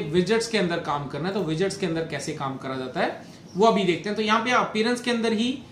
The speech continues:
हमारा यहाँ पे widgets section भी अवेलेबल है। तो widgets पे जैसे ही click करते हैं तो आप देखते हैं यहाँ पे right side bar के अगर कुछ customize करना है तो आप यहाँ से कर सकते हो। Left side पे आपको, अ, कुछ side bar देना है तो आप यहाँ पे define कर सकते हो।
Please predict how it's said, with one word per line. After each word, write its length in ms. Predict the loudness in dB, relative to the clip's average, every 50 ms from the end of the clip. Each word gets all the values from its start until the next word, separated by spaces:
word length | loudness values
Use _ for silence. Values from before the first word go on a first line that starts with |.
| -20 -8 -4
हमारा 260 | 0 2 4 4 4 4
यहाँ 200 | 2 0 0 0
पे 80 | 2 2 0 0 -2 -8 -14 -14 -14 -12
widgets 460 | 0 6 6 6 6 6 2 2 2 -2 -2 -4 -2
section 380 | -2 -2 -2 -2 -2 0 0 2
भी 100 | 2 2 2
अवेलेबल 420 | 2 0 -2 -4 -4 -6 -8 -10
है। 160 | -12 -12 -14 -16 -18 -18 -18 -18 -18 -20 -20 -20 -4 0
तो 60 | 2
widgets 380 | 4 4 6 6 6 6 6
पे 120 | 4 2 2
जैसे 240 | 2 2 2 2 0
ही 80 | 0
click 220 | 2 0 0 0 0
करते 160 | -2 -2 -2
हैं 80 | 0
तो 60 | 2 2
आप 140 | 2 2
देखते 220 | 2 0 0 0 -2
हैं 60 | -2
यहाँ 120 | -2 -2
पे 720 | 0 0 0 0 -2 -6 -10 -12 -12 -12 -12 -8 -6 -4 2
right 320 | 4 4 4 4 4 0
side 300 | 2 2 2 2 2 2 4
bar 220 | 4 6 6 4 2 0
के 100 | -2 0
अगर 320 | 0 0 0 0 0 0 0
कुछ 240 | 0 -4 -6 -4 -4
customize 440 | -4 -4 -2 -2 -2 0 0 -2 -2
करना 260 | -2 -2 -2 0 -2
है 80 | -2 0
तो 80 | 0
आप 140 | -2 -2 -2
यहाँ 180 | -4 -4 -4 -4
से 140 | -4 -4
कर 140 | -4 -4 -4
सकते 300 | -4 -4 -6 -6 -4 -4
हो। 140 | -4 -4 -4 -6 -8 -14 -16 -16 -16 -12 -4
Left 280 | 2 4 6 6 4 4
side 320 | 4 4 4 4 4 2 2
पे 120 | 2 4
आपको, 280 | 4 4 2 2 0 -2
अ, 560 | -2 -2 -4 -4 0 2 2 2 2 0 -2
कुछ 180 | -4 -4 -4 -2
side 320 | -2 0 0 2 2 2
bar 200 | 4 4 4 4
देना 200 | 4 0 0 0
है 80 | -2 -2
तो 100 | 0 0
आप 140 | 0 0 -2
यहाँ 220 | -4 -4 -4 -2 -2
पे 80 | -2 -2
define 320 | -2 -2 -4 -2 -4 -2
कर 120 | -2 -2 -4
सकते 280 | -4 -6 -6 -2 0
हो। 140 | 0 0 -2